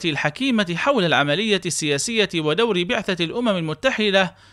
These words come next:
والأمم المتحدة على نطاق أوسع. لقاء المشورة الحكيمة للسيد كوبلر في العاصمة سبقه لقاء جمع المبعوث الأممي مع أحمد ميتيك، حيث تتجسد معاناة الحفاظ على المناصب السياسية والتنفيذية بدعم المجتمع الدولي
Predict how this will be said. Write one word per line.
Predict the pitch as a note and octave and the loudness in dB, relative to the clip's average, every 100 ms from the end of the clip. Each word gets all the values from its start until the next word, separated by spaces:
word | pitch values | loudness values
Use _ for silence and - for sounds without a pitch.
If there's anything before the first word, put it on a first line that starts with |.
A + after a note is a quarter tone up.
| - - | -20 -4
والأمم | C#3+ D#3+ A#3 F#3 | -2 0 0 0
المتحدة | D3 C3 G3 F#3+ E3 D#3+ C#3+ | 0 0 -2 -2 -2 0 2
على | C3+ | 2
نطاق | C3 B2+ B2+ - A#2 | 2 -2 -4 -4 -6
أوسع. | A2+ A2 F#2+ _ - - - - - _ | -6 -8 -10 _ -20 -20 -20 -20 -20 _
لقاء | E3+ C4+ C#4+ | 4 8 8
المشورة | A3+ G3+ C4+ C4 G#3+ | 8 4 2 2 2
الحكيمة | F#3 E3 B3+ B3 G#3+ | 0 -2 0 0 0
للسيد | F#3 D3+ - A#3 E3+ | 0 0 0 0 0
كوبلر | E3 B3+ D#3 | 0 2 2
في | B2 | 0
العاصمة | A#2+ A2 - G#3 F3 F3 _ _ | 0 0 0 0 0 -2 _ _
سبقه | - A3 A#3+ F3+ D#3+ C#3 | -2 2 2 4 4 4
لقاء | C3 G#3+ F3+ | 0 0 0
جمع | F3 B3+ A#3 F#3+ | 0 2 4 4
المبعوث | D#3 E3 A3+ F#3 | 2 -2 -2 -2
الأممي | F3 F3 F#3+ A3+ - | -2 -2 -2 -2 -2
مع | C3+ C3 G#3+ | 0 0 0
أحمد | F#3+ D#3+ | -2 -2
ميتيك، | C3 C3+ A#3+ G#3+ D#3 - _ _ | -2 -2 -2 -4 -4 -14 _ _
حيث | D3+ D#3 E3+ | 0 0 0
تتجسد | F#3 E3+ E3+ A#3 - F#3 | -4 -2 0 0 0 0
معاناة | E3+ D3 D3 G#3 A#3 | 2 2 2 2 -2
الحفاظ | F#3+ F#3 F3 B3+ F#3 | -2 -4 -2 0 4
على | D3 C#3 | 4 4
المناصب | C3 D#3+ G3 F3+ D#3 | 0 -2 -2 -4 -4
السياسية | - C#3 C3+ G#3+ F#3 E3+ | -2 -2 -2 0 -2 -2
والتنفيذية | C#3+ C3+ C3+ C#3 E3 G3+ E3+ | -4 -2 -4 -2 -2 -4 -4
بدعم | D3+ D#3+ B3+ G3+ | -4 -2 -2 -2
المجتمع | D#3+ D3 A3 G3+ E3 | -4 -2 0 2 2
الدولي | D3 C#3+ D#3+ G#3+ | 0 0 2 0